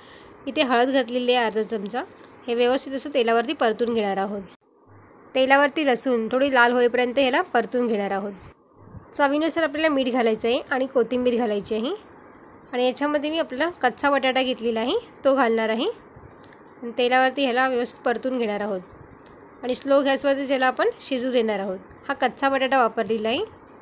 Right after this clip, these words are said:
भाजीमध्ये. आणि झाकण ठेवून याला पाच मिनटं स्लो गॅसवरती ठेवायचं आहे. पाच मिनटानंतर तुम्ही बघू शकता आता भाजी ही पटकन शिजली जाते वाफेवरती.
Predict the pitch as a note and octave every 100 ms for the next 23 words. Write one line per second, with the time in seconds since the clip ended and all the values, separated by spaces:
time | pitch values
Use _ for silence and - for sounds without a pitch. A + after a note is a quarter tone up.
0 | - A3 A#3+ F#3 G#3+ G#3 A#3+ F#4+ - -
1 | - - - - B3 B3+ B3+ A#3+ C4+ C#4
2 | D4+ C#4+ C4+ C4+ C4+ A#3+ B3+ B3+ C#4 G#4
3 | - C4 B3 B3 A#3+ B3+ D4+ D4+ A3+ G#3+
4 | G#3 G3 G#3+ G3+ - - - - - -
5 | - - - B3+ A#3+ C4+ C4 C4 C4 C4
6 | D4 C4 A#3 A3 A#3 A#3 - G#3+ C4+ G#4+
7 | - - - - - - - - - -
8 | G3+ F#3+ G3 - - - - - - -
9 | - A#3+ A#3+ C#4 D#4 C#4+ A3+ - D#4+ D4
10 | A#3+ A#3+ A3 G#3+ C4 A3 G#3+ A3 A3 G3+
11 | D4